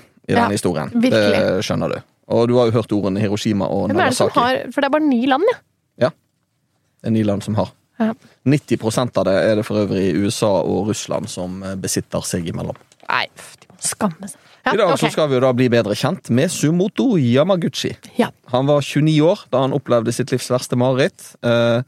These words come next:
Speaker 1: men folk som blir kjent med historien hans, de klarer ikke helt å bestemme seg for om vi her har å gjøre med verdens mest uheldige mann,
Speaker 2: Mm.
Speaker 1: eller verdens mest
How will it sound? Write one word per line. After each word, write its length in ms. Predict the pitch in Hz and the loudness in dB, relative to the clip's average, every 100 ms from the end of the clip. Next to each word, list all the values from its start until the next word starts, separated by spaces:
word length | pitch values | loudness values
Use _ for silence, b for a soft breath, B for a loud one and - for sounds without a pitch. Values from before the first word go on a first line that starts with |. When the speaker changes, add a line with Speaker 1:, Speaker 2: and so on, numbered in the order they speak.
| b b b b - | b b b b -2
Speaker 1:
men 100 | 143 | 0
folk 240 | 202 175 | 0 -2
som 220 | - 139 147 | 0 0 2
blir 120 | 165 | 0
kjent 260 | - 160 - | 0 -2 0
med 60 | |
historien 300 | 113 143 127 104 | 0 2 2 2
hans, 180 | 147 | 0
de 100 | - | -4
klarer 200 | 131 139 160 | 0 0 2
ikke 140 | 160 | -2
helt 60 | 147 | -2
å 40 | |
bestemme 340 | 131 - 139 110 | -2 -2 -2 -2
seg 160 | 107 | -4
for 220 | 117 110 117 | -2 0 0
om 180 | 117 113 | 0 2
vi 80 | 117 | 2
her 220 | 139 131 | 2 0
har 200 | 117 120 | 2 2
å 100 | 110 | 2
gjøre 180 | 104 117 | 2 2
med 140 | 123 | 2
verdens 440 | 131 127 87 101 - | 2 0 -2 -6 -4
mest 380 | 123 - - - | -4 -4 -10 -6
uheldige 460 | 113 127 120 107 113 | 0 2 2 2 4
mann, 240 | 143 277 - | 2 0 -2
Speaker 2:
Mm. 200 | 240 208 175 b - | 0 0 -2 b -2
Speaker 1:
eller 220 | 147 135 | 2 2
verdens 340 | 135 117 104 | 2 0 0
mest 280 | 117 117 - | -2 -4 -8